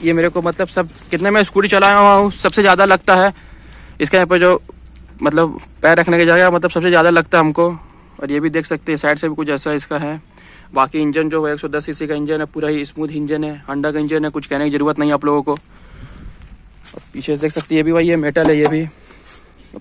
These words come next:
पीछे से देख सकते हैं कुछ इस, कुछ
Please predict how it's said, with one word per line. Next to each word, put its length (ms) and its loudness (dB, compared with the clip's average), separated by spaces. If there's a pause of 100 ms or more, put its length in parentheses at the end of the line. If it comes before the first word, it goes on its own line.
पीछे 180 -8
से 100 -8
देख 180 -4
सकते 260 -10
हैं 80 -10
कुछ 180 -8
इस, 160 -8 (720)
कुछ 160 -8